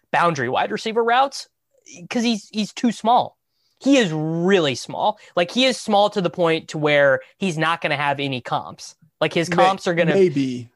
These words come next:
Speaker 2: maybe we, we will see. I, I mean, we will see. He was the fastest wide receiver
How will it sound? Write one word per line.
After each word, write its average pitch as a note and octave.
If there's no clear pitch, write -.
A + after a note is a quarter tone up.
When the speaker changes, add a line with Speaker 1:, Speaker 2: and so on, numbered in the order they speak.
Speaker 2:
maybe D#3
we, F#3+
we G#3+
will G3+
see. A#2+
I, D3+
I E3+
mean, D#3
we F#3+
will E3+
see. B2
He F3+
was F3+
the D#3+
fastest E3
wide C#3+
receiver C#3